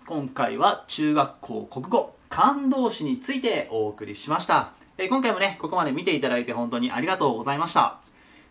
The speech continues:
で、最初にも話をしましたけど、自立語、そしてこの活用がないグループはこれで終わりです。ね。で、次は自立語なんだけど、活用があるグループに変わります。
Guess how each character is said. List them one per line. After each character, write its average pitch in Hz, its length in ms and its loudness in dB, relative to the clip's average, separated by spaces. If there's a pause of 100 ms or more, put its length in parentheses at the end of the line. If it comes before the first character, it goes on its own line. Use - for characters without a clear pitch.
(100)
で、 294 300 6
最 247 160 0
初 294 100 2
に 302 60 8
も - 220 4
話 170 340 0
を 185 100 6
し 151 120 -6
ま 156 140 2
し 180 60 -8
た 127 120 -2
け 127 100 -8
ど、 127 300 0
自 135 220 0
立 240 300 2
語、 202 280 2
そ - 100 -10
し - 60 -4
て 233 60 2
こ - 140 2
の 233 80 8
活 233 320 0
用 262 100 6
が 220 100 4
な 175 220 6
い 254 80 8
グ 220 120 2
ル 233 120 6
ー - 40 -6
プ 131 60 2
は - 60 -6
こ - 160 0
れ 170 60 6
で 156 160 2
終 113 80 -4
わ 127 140 4
り 110 60 -2
で - 120 -4
す。 - 160 -16 (280)
ね。 - 200 -8 (300)
で、 151 100 -2
次 254 360 0
は 170 280 2
自 262 200 2
立 320 320 2
語 285 140 2
な 247 140 8
ん 208 140 2
だ 110 120 -4
け - 80 -4
ど、 - 120 0
活 - 420 -4
用 269 160 4
が - 220 0
あ 151 180 6
る 247 140 6
グ 254 120 4
ル 254 100 6
ー 247 100 2
プ 170 80 -2
に 208 80 -2
変 151 160 -2
わ 117 80 0
り 110 60 -6
ま 107 140 -4
す。 - 100 -18